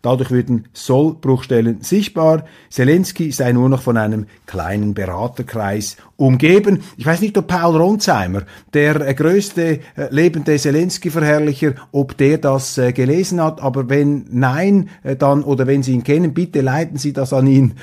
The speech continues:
weiter und an all jene, die tatsächlich immer noch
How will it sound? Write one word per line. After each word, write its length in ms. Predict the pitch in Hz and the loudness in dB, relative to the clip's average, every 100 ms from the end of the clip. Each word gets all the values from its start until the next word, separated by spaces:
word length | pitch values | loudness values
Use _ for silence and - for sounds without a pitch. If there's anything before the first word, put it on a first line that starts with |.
| - | -6
weiter 500 | 101 113 165 - 160 | 0 2 2 0 -2
und 120 | 139 | 2
an 120 | 139 127 | 2 4
all 200 | 143 131 | 2 4
jene, 440 | 135 165 165 135 - - 147 | 4 4 2 0 -4 -6 -4
die 140 | 139 | 0
tatsächlich 640 | 139 131 147 160 156 131 | 0 2 0 2 -2 0
immer 180 | 156 190 | 0 2
noch 320 | 175 123 - | 2 2 -2